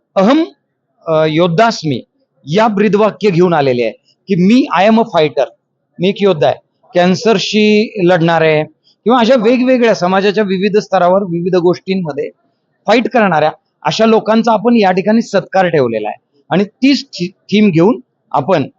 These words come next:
या यंदाची मॅरेथॉन जी आहे हे तेरावं पर्व साजरे करतोय. तर माझी समस्त सातारकरांना विनंती आहे की स्पर्धेच्या दिवशी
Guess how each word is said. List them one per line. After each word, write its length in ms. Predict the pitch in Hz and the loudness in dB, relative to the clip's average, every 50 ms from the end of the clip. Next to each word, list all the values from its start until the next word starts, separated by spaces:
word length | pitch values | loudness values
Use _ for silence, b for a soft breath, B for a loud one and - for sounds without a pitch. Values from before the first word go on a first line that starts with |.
| _ _ _ _ _ | _ _ _ _ _
या 340 | 151 160 170 170 175 170 180 208 202 | -4 0 2 2 2 2 0 0 0
यंदाची 380 | 165 160 165 165 160 165 - 196 | -2 0 0 0 0 0 -2 -2
मॅरेथॉन 500 | 175 165 156 160 160 - 143 160 160 156 | 0 0 0 -2 -2 -2 -2 -4 -4 -2
जी 120 | 147 175 | 0 0
आहे 240 | 180 170 147 143 131 - - _ _ _ _ _ _ _ _ - | 0 2 2 0 -2 -4 -6 _ _ _ _ _ _ _ _ -6
हे 80 | 147 160 | -4 -2
तेरावं 400 | 160 185 170 165 170 175 175 170 | 0 0 2 2 2 2 2 2
पर्व 360 | 160 175 175 160 160 208 285 - - _ _ _ | 0 0 0 0 0 0 -2 -2 -6 _ _ _
साजरे 400 | - - 170 147 139 139 135 131 | -8 -4 -2 -2 0 0 -2 -2
करतोय. 320 | - 127 117 110 - 117 | -2 -4 -6 -6 -6 -10
तर 380 | 117 - _ _ _ _ - 160 | -10 -10 _ _ _ _ -2 0
माझी 380 | 156 170 175 165 190 214 220 226 - _ _ _ | 2 2 2 2 2 0 0 -2 -4 _ _ _
समस्त 400 | - - 185 185 208 214 - - | -6 -2 0 0 0 0 0 -2
सातारकरांना 680 | 233 - 202 180 170 170 190 185 170 190 185 185 196 196 | -2 0 0 0 0 0 0 0 0 0 0 2 2 2
विनंती 420 | 180 175 180 175 185 185 - 190 | 2 0 0 0 0 0 0 0
आहे 220 | 190 170 170 185 202 | 2 2 2 0 -2
की 360 | - _ _ _ _ - 160 | -4 _ _ _ _ -8 -8
स्पर्धेच्या 560 | 135 - - 196 180 170 165 233 247 233 240 | -8 -4 -2 0 0 2 2 2 2 2 0
दिवशी 460 | 214 190 196 160 - - 151 151 160 | 0 0 0 0 -2 -4 -4 -4 -4